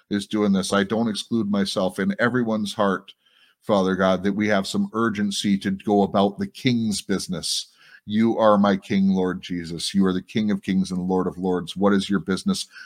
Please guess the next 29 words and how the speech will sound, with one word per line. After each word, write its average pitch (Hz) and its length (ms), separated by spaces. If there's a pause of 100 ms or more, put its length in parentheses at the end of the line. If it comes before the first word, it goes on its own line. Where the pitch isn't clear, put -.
How 104 240
must 98 320
I 92 140
accomplish 95 680
all 104 160
those 101 280
things? 95 400 (340)
And 98 160
Father 101 300
God, 98 240
I 92 80
pray 107 260
for 98 300
every 117 320
single 104 400
person 98 600 (360)
that 104 160
they 104 100
get 101 160
a 101 80
vision 101 720
that 98 120
is 95 200
much 107 560
bigger 95 320
than 92 240
themselves. 85 920 (1300)
Because 82 300
God, 87 460